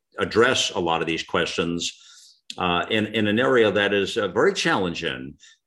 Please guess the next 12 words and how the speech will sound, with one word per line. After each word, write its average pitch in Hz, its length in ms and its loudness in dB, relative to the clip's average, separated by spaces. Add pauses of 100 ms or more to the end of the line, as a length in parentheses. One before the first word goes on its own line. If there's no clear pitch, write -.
uh, 73 480 -4 (160)
you 113 180 2
know, 87 400 2
uh, 85 560 -4
to, 123 200 2
to 120 180 2
really 113 300 2
address 113 440 4
with 101 180 0
any, 101 340 0
uh, 90 260 -2 (580)
clarity 98 640 2